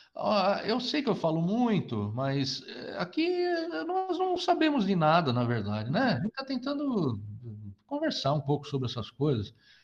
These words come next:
Então, essa, essa questão que o, que o, que o Cassiano colocou é algo que eu vou, vou tentar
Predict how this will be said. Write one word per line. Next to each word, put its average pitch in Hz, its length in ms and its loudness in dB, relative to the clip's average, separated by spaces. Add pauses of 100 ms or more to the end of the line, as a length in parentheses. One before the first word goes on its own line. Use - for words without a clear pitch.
(260)
Então, 180 160 4
essa, 208 180 4
essa 196 240 4
questão 170 320 2
que - 140 0
o, 135 340 2
que 135 120 -2
o, 123 480 -2
que 131 140 -6
o 120 180 -2
Cassiano 120 340 -2
colocou 131 540 2
é 208 60 6
algo 214 200 4
que 220 60 -2
eu 220 40 0
vou, 214 340 0
vou 180 400 0
tentar 175 480 0